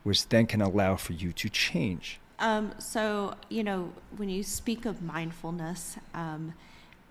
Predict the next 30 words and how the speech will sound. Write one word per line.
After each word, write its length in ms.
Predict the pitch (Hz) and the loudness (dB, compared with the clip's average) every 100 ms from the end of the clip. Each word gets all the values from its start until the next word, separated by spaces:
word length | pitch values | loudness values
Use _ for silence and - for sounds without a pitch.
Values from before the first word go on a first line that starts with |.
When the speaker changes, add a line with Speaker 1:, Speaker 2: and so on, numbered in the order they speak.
| - - - | -18 -18 -10
Speaker 2:
part, 380 | - 214 - - | 0 2 2 -4
the 100 | 202 | -2
science 460 | - 190 214 202 | 4 4 4 -2
part 260 | - 202 180 | -4 -2 0
of 60 | 180 | 0
me 160 | 170 | -4
kind 300 | 170 196 180 | -4 -4 -4
of 80 | 175 156 - | -4 -8 -14
protests 500 | - 175 - 165 - | -4 -4 -4 -6 -4
a 60 | 160 | -4
little 240 | 160 160 | -4 -4
bit 260 | 156 160 165 - - - - - | -4 -6 -6 -10 -18 -16 -10 -4
in 220 | 190 180 | -2 0
that, 240 | 170 170 170 - | 0 -2 -4 -10
you 140 | 214 196 | -4 -2
know, 120 | 165 | 0
I, 180 | 165 - - | -2 -2 0
I 120 | 190 | 0
like 260 | 185 180 - | 0 -2 -2
data. 400 | 165 160 175 165 - | -2 -2 -6 -8 -10
And 180 | - 185 | -4 -2
so 440 | - 226 208 196 170 - | 0 2 2 0 -4 -10
<laughs> 180 | - - | -18 -6
when 120 | 226 214 | 0 2
you 160 | 220 | 2
look 280 | 208 226 233 - 180 | 2 0 -2 -6 0
at 580 | 185 175 - - - - - - | 2 2 0 -6 -14 -14 -12 -6
the 80 | 175 | -4
data 560 | 175 170 170 170 151 | 2 2 4 2 0
around, 680 | - 160 165 165 160 160 160 | -4 -4 -2 0 0 -2 -4